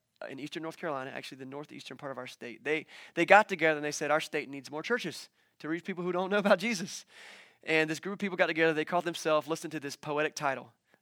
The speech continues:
the Eastern North Carolina Christian Men's Fellowship. Just rolls off the tongue.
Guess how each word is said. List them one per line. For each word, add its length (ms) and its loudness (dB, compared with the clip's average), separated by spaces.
the 120 -14
Eastern 340 -8
North 200 -8
Carolina 440 -6
Christian 380 -14
Men's 160 -12
Fellowship. 480 -14
Just 120 -10
rolls 200 0
off 100 -4
the 80 -16
tongue. 160 -18